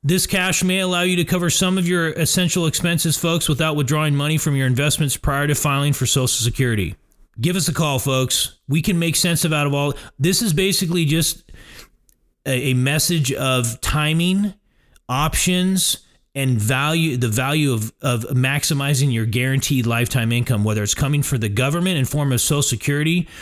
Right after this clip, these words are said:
or whether it's coming from a private pension from our guaranteed lifetime income products that, when married with your Social Security, can, in most cases, cover your income gap, depending on how much money. And then you have a retirement. And then we can invest in other things.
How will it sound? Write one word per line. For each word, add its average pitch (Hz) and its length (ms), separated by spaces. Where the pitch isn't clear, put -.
or 117 100
whether 123 260
it's 110 120
coming 143 280
from 123 160
a 107 60
private 147 460
pension 156 340
from 117 300
our 131 160
guaranteed 131 500
lifetime 120 460
income 120 280
products 117 460
that, 120 300
when 120 200
married 131 320
with 123 160
your 123 120
Social 131 200
Security, 123 480
can, 110 220
in 120 160
most 127 260
cases, 127 360
cover 147 420
your 123 180
income 127 480
gap, 95 320
depending 143 360
on 127 140
how 127 100
much 123 220
money. 127 160
And 131 140
then 160 120
you 202 120
have 147 240
a 131 40
retirement. 120 920
And 139 200
then 185 140
we 233 100
can 185 160
invest 143 380
in 135 100
other 127 200
things. 117 500